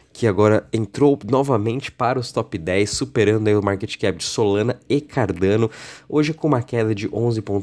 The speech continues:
vinte e sete por cento a zero onze, depois de ter subido mais de cem por cento durante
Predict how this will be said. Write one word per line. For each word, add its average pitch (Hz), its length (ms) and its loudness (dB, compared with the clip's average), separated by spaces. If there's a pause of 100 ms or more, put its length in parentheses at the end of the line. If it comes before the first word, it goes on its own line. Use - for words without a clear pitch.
vinte 104 220 -2
e - 40 -6
sete 95 260 -2
por 80 120 -8
cento 95 320 -2
a - 20 -2
zero 85 280 0
onze, 87 260 -2
depois 90 360 -2
de 85 100 -8
ter 90 120 -10
subido 90 320 -4
mais 90 180 0
de 90 60 -2
cem 98 360 -2
por 95 240 -10
cento 95 360 -2
durante 87 460 -4